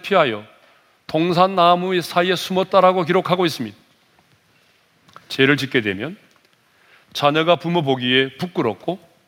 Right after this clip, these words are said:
부모 역시 자식 보기가 부끄럽습니다. 그래서 자꾸 멀리 하려고 하죠. 실제로 자신이 지은 그 죄 때문에, 그 부끄러움 때문에 남편의 얼굴을 쳐다볼 수가 없고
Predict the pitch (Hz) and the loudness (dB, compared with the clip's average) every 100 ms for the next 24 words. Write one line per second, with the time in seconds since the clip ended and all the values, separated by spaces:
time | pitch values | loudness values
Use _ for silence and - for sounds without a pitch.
0 | _ _ _ _ _ _ _ - 156 208 | _ _ _ _ _ _ _ -4 4 4
1 | 170 131 - 175 185 185 - 202 180 175 | 4 0 -2 -4 -4 -6 -4 -2 -2 -4
2 | 135 120 113 127 147 143 - _ _ 214 | -6 -6 0 0 0 -4 -20 _ _ -12
3 | 190 160 110 - 98 _ _ _ _ _ | -6 -4 -4 -10 -14 _ _ _ _ _
4 | _ _ _ - - - 202 208 196 165 | _ _ _ -20 -12 -2 2 2 0 -2
5 | - 180 147 180 226 175 190 170 113 113 | -2 0 4 4 2 -2 -4 -6 -8 -10
6 | 113 _ _ _ _ _ _ _ _ - | -18 _ _ _ _ _ _ _ _ -8
7 | 226 208 135 101 127 101 - _ _ _ | -6 -4 -4 0 0 -2 -6 _ _ _
8 | _ - - _ - - 151 147 233 226 | _ -20 -20 _ -10 0 0 0 -4 -2
9 | 180 202 156 175 151 151 139 104 104 123 | -2 -4 -4 -2 0 0 -2 -4 -2 -2
10 | 131 104 - _ _ _ _ - - 226 | -2 -4 -18 _ _ _ _ -10 -2 0
11 | 202 220 226 175 131 123 117 139 107 156 | -2 -4 0 0 0 -2 -2 -2 -2 -4
12 | - _ _ _ _ _ _ - 180 196 | -12 _ _ _ _ _ _ -6 0 2
13 | 196 196 196 165 135 127 131 156 170 - | 0 -2 2 2 2 0 2 2 0 -6
14 | - 143 127 131 127 - 143 107 - 110 | -10 -2 0 0 -4 -4 -4 -4 -4 -12
15 | 110 | -12